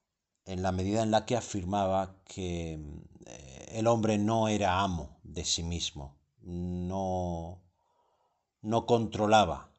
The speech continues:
su mente como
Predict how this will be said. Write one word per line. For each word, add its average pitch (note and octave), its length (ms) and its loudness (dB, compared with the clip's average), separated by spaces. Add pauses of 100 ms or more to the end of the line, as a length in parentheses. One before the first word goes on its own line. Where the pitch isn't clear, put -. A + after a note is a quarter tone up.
su - 340 -8
mente E2 680 -4 (1120)
como F2 580 -2